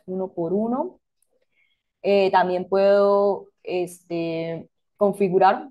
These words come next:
lo que sería la geometría de la columna, si la quiero circular o si la quiero rectangular. Voy a poner una de cero veinticinco por cero veinticinco.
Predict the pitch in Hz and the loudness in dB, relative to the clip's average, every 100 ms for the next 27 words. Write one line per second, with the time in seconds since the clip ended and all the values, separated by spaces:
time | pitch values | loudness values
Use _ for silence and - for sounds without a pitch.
0 | _ 185 190 185 180 175 175 185 190 180 | _ -8 -8 -6 -4 0 2 2 0 -4
1 | 175 - 175 180 180 175 170 202 226 226 | -6 -4 2 2 2 0 -2 -2 0 0
2 | 220 226 202 180 180 170 170 185 - 175 | 0 -2 -8 -8 -6 -8 -6 -8 -6 -4
3 | 175 226 233 214 208 185 185 180 175 185 | 2 4 4 2 0 -2 -2 -4 -2 -2
4 | 185 - 196 196 208 220 214 220 240 _ | -6 -6 -6 -4 0 2 2 0 -4 _
5 | _ _ - 170 175 185 175 175 190 180 | _ _ -20 -16 -12 -10 -10 -8 -6 -4
6 | 190 185 180 175 170 208 226 226 220 214 | -2 -4 -8 -12 -14 -12 -10 -10 -10 -10
7 | 180 175 170 175 185 180 175 185 214 220 | -10 -10 -10 -10 -10 -12 -16 -14 -10 -10
8 | 220 262 - | -10 -14 -14